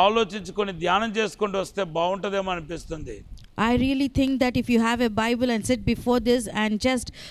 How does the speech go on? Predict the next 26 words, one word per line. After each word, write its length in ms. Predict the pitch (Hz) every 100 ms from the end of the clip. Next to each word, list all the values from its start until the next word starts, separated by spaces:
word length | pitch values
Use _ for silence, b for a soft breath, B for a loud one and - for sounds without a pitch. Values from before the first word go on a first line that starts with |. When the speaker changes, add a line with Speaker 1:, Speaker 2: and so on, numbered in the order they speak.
| B -
Speaker 2:
go 200 | 269 285
through 180 | 269
whatever 580 | 233 233 262 247 254 262
the 300 | 233 262 254 -
things 280 | 277 285 254
I 100 | 247
am 120 | 226
sharing 360 | 220 262 254 269
from 200 | 247 240
the 80 | 226
Bible, 400 | 233 247 254 240
I 100 | 220
feel 460 | - - 294 294 - B B B -
that 280 | 233 233 - -
it 160 | 254
would 160 | 262 220
be 100 | 240
very, 400 | 175 185 285 285
very 240 | 262 269 254 - 202
good. 200 | 190 226 165 180
Speaker 1:
అపోస్తల 440 | 170 208 165 208
కార్య 360 | 196 180 196 196
రెండవది 420 | 180 196 214 208
అధ్యాయము 720 | 196 156 202 202 175 151 170 175
పెంతెకోస్తు 840 | 214 220 247 190 220 226 - 220
దినము 580 | 180 196 202 202 208